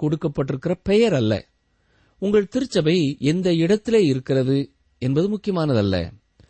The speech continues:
பிதாவாகிய தேவனுக்குள்ளும் கர்த்தராய் இயேசு கிறிஸ்துவுக்குள்ளும் இருக்கிறதா என்பதுதான் முக்கியமானது. நீங்களும் உங்களோடு மற்ற விசுவாசிகளும் உண்மையாகவே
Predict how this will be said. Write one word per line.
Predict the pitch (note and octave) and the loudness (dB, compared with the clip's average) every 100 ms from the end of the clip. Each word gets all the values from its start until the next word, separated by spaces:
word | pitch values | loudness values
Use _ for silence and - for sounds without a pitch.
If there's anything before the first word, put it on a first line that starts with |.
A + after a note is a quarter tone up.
| _ _ _ - | _ _ _ -4
பிதாவாகிய | A#2 C#3+ D3 D#3 D#3 D#3+ E3 - - A#2+ | 0 2 2 2 0 0 -2 -2 -10 -2
தேவனுக்குள்ளும் | C#3 E3+ F3 E3+ G3 A#3+ A#3+ D3+ - _ _ _ | 2 2 2 0 0 2 2 -2 -12 _ _ _
கர்த்தராய் | C3+ C3+ E3+ F#3+ | -6 0 0 2
இயேசு | F#3 F#3+ G#3+ A3 G3 | 4 4 2 -4 -6
கிறிஸ்துவுக்குள்ளும் | G3 - F#3 - A3+ C#4+ C#4 | -6 -6 -6 -2 0 2 2
இருக்கிறதா | G3+ F#3 G3 F3 E3+ - | 0 -2 -2 0 -2 -2
என்பதுதான் | C#3+ C#3 A#2+ B2 | -2 0 0 0
முக்கியமானது. | F3+ D#3 A2+ G2+ F#2+ F2 F2+ - - _ _ _ _ _ _ _ | -4 -6 -4 -2 -2 -4 -6 -8 -16 _ _ _ _ _ _ _
நீங்களும் | G#3+ C#4+ C#4+ E3 F3+ D3+ - | 0 2 4 2 0 -6 -8
உங்களோடு | B2+ C#3 D#3 F3 | -2 2 2 2
மற்ற | C3+ - C3+ | -2 0 -2
விசுவாசிகளும் | G#2+ A2 G#2 - G#2+ C#3 - _ - _ | 0 -2 -2 -2 -2 -4 -6 _ -20 _
உண்மையாகவே | A2 C#3 C3 C3 F3+ A3 | -2 2 2 2 0 -2